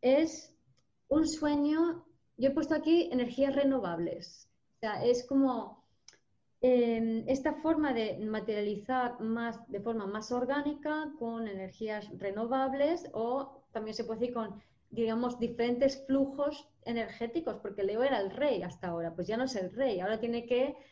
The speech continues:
cambiar la dinámica del flujo energético con otros, ¿no? A nivel externo, a nivel comercial, se puede decir, pues,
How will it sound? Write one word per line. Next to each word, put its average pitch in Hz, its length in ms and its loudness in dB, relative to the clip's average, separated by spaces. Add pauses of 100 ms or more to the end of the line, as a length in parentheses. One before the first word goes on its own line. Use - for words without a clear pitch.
(420)
cambiar 233 380 2
la 269 100 4
dinámica 247 500 2
del 214 180 0
flujo 240 260 -4
energético 226 560 -4
con 196 180 -4
otros, 226 460 -4
¿no? 262 200 -8 (300)
A 226 100 -4
nivel 226 280 0
externo, 302 680 -2
a 269 60 -2
nivel 220 560 -2
comercial, 247 680 0
se 254 120 -2
puede 247 280 2
decir, 294 340 -2
pues, 202 380 -8